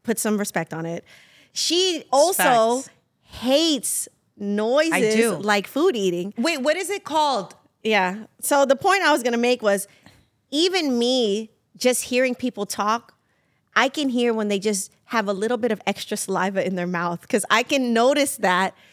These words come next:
Speaker 1: when I'm listening to you talk, and it's just because I've spent, I'm h-, coming up on fifteen years in the broadcast industry. I can hear your extra saliva.
Speaker 2: Misophonia.
Speaker 1: So Nessa not only can hear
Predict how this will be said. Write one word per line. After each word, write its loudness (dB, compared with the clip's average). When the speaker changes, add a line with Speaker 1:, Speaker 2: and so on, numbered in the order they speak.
Speaker 1:
when 2
I'm 2
listening 0
to -6
you -4
talk, -2
and -4
it's -6
just -6
because -2
I've 2
spent, -2
I'm 0
h-, -8
coming -2
up 0
on -2
fifteen -2
years 2
in -2
the -2
broadcast -2
industry. -6
I 2
can 0
hear 2
your 4
extra -2
saliva. 2
Speaker 2:
Misophonia. -2
Speaker 1:
So 2
Nessa 2
not 4
only 2
can 0
hear 2